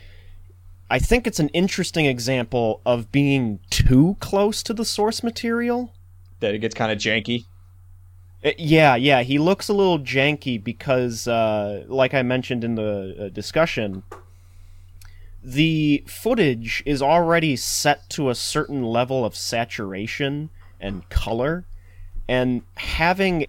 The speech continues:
Speaker 1: a super saturated green Hulk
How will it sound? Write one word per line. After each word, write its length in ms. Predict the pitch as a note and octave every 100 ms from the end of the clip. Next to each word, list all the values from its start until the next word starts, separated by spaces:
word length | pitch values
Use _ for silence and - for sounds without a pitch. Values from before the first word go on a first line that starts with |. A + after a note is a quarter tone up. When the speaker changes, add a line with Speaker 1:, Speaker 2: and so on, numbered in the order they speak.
| -
Speaker 1:
a 220 | C#3 B2+
super 640 | A#2 - - F3 - D#3+ C#3+
saturated 960 | - C#3 C#3+ - D3 C3+ C#3 C3 A2
green 680 | A2 A2 A#2 C3 C3+ B2+ A#2 -
Hulk 560 | - - A2 A2 D3+ -